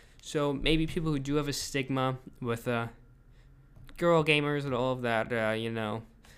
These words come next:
YouTubers, streamers, that, um, they can just try her out for a little bit, just give a video or two a try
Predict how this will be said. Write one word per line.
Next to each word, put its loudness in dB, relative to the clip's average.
YouTubers, -2
streamers, -4
that, -2
um, -2
they -2
can -6
just -8
try 4
her 4
out 2
for -4
a 0
little -2
bit, -4
just -10
give 2
a 2
video 0
or 0
two -4
a -2
try 0